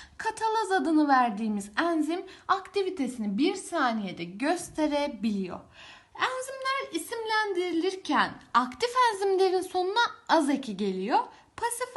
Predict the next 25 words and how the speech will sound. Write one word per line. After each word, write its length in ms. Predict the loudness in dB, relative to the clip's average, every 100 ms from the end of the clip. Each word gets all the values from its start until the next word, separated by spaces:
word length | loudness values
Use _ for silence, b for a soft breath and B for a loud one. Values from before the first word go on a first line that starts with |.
| 4
enzimlerin 500 | 4 2 2 2 -2
sonuna 560 | -6 -2 0 2 2 0
jen 260 | 2 0
eki 260 | 0 -4 -10
geliyor. 340 | -12 -12 -16 -20 B B
Örnek 420 | 0 2 4 2 0
verelim, 420 | 0 0 -4 -8 B B
katalaz 680 | -2 2 4 6 6 4 6
dersem 500 | 6 6 0 -2 0
aktif 480 | -2 -2 -4 -4 0
bir 100 | 2
enzim 440 | 4 2 0 -2 2
oldu, 480 | 2 2 -2 -6 -8 B B
pepsin 540 | 0 0 0 -4 0 4
dersem 520 | 4 4 -2 -4 -4
aktif 520 | -4 -6 -2 -2 0 4
bir 60 |
enzim 500 | 6 4 2 -2 -2
oldu, 440 | -2 -4 -2 -4 -4 B B -2
pepsinojen 920 | -2 -2 -6 -2 0 2 0 2 2
dersem 540 | 2 0 -2 0 0 -2 -20 _
pasif 540 | -2 -2 -4 -8 -6
bir 60 | -2
enzim 440 | 0 0 -4 -6
oldu. 280 | -8 -8 -14